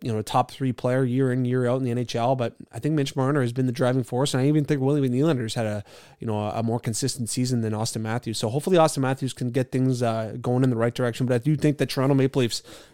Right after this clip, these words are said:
after all the additions, uh, I think they're ready to rock and roll and, and to, to have at least a win, uh, in the first round. Uh, we look at the Boston Bruins. I mean, you didn't really have to do too much to this lineup. I mean, starting from the back end up,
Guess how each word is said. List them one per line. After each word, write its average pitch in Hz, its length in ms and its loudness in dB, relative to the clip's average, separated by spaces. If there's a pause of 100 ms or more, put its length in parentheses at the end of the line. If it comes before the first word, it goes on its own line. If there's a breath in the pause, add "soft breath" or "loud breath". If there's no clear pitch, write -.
after 139 240 2
all 147 80 8
the 151 120 8
additions, 147 500 4
uh, 123 200 4
I 135 60 2
think 139 180 0
they're 151 100 4
ready 139 240 4
to 139 100 2
rock 131 260 4
and 127 100 0
roll 131 280 4
and, 117 100 -2
and 117 280 -4
to, 120 240 0
to 120 140 -4
have 131 300 2
at 123 160 -2
least 160 300 2
a 131 60 2
win, 120 380 0 (440 loud breath)
uh, 110 300 -2
in 113 80 -2
the 107 60 -2
first 139 300 2
round. 113 380 2 (520 loud breath)
Uh, 127 180 6
we 156 60 2
look 190 100 6
at 185 60 -10
the 165 80 6
Boston 135 340 4
Bruins. 120 340 0
I 135 40 -2
mean, 139 180 4
you 180 80 4
didn't 202 220 2
really 160 160 2
have 143 160 2
to 139 80 0
do 139 160 2
too 139 160 -2
much 143 240 2
to 147 100 -2
this 127 140 0
lineup. 135 320 0
I - 60 -12
mean, 135 320 0
starting 143 280 4
from 139 140 -2
the 120 60 0
back 135 280 2
end 120 160 0
up, 127 300 4